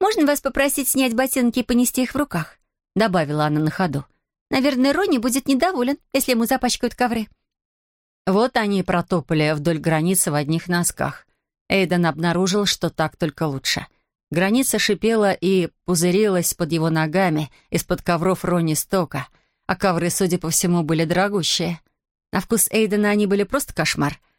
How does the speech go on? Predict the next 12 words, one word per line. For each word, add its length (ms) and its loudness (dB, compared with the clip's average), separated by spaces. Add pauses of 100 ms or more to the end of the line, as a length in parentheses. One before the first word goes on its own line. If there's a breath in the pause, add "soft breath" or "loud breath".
(260)
а 120 2
это, 180 -2
по 100 -2
его 200 0
мнению, 340 2
только 280 -4
доказывало, 560 -2
что 220 -2
это 200 0
очень-очень 440 0
хорошие 400 -2
ковры, 340 -2